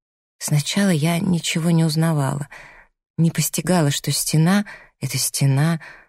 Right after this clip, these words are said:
а лампа — лампа. После всего пережитого мне следовало бы воспринимать то, что мы называем призраком, столь же легко, сколь я воспринимала самые обыденные вещи. Хочу сказать этим,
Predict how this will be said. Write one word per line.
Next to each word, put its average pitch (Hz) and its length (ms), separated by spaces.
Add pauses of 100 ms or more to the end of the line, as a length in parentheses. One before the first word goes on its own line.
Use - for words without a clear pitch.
а 147 120
лампа — 165 420
лампа. 151 560 (760)
После 170 260
всего 170 340
пережитого 165 720
мне 160 240
следовало 165 540
бы 156 120
воспринимать 165 680 (120)
то, 190 220
что - 220
мы 156 100
называем 160 480
призраком, 180 640 (420)
столь - 340
же 170 160
легко, 190 580 (500)
сколь - 280
я 208 200
воспринимала 190 640
самые 214 520
обыденные 202 640
вещи. 135 520 (720)
Хочу - 220
сказать 226 460
этим, 175 300